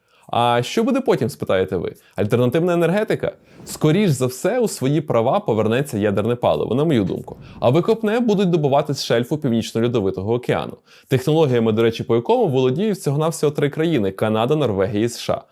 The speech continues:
А тепер питання: що відбудеться за цей час з Саудівською Аравією і Об'єднаними Арабськими Еміратами?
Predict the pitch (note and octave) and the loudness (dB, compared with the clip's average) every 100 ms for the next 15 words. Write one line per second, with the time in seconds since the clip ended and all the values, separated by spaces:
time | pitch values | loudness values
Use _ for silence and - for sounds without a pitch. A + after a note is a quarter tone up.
0 | _ - - - A3 - A#3 B2 G#2 E2+ | _ -6 -4 0 -2 -2 -2 0 -2 -4
1 | - G3 A3 C#3 E3 F3+ D3 B2 A#2 A2+ | -4 -2 0 0 0 0 -2 0 0 0
2 | D3+ F#3 - C#3 B2+ - D3+ B2 G#2 G2+ | -2 -2 -2 0 0 -2 0 4 4 4
3 | B2 B2+ G#2 G#2 A#2 B2 A2 - - A#2+ | 2 2 0 0 0 0 0 -2 -4 -2
4 | C#3 D#3 A2+ - - | 0 0 -2 -4 -16